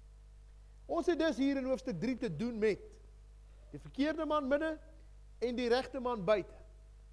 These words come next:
Met ander woorde, weer kom ek terug na die tema toe. Jou keuse bepaal jou einde. Mordegai het besluit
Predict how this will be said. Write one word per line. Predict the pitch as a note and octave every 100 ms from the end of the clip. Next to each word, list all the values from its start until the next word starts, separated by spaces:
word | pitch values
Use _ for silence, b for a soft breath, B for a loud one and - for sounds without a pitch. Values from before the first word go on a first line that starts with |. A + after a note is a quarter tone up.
| - - - -
Met | B3
ander | D#4 D#4
woorde, | C#4+ C#4+ C#4 A3
weer | G3+ C#4+
kom | A3+ C4+
ek | C4
terug | C4+ A#3+
na | B3
die | A#3
tema | C4 C4 G#3+ D3+
toe. | A2 - - - - - - - - -
Jou | D3 C#4 -
keuse | D4 E4+ A3+ - C3 D3 - - - - - - -
bepaal | D3 - G3 F#3
jou | D#3+ D3+
einde. | F#3 D3 - - - - - - - - - - - - - - - -
Mordegai | D#3 F#4 F#4 D4 D#3 - - - - - - - - - - - - -
het | E3 C#3+
besluit | F#3 - B3 C#3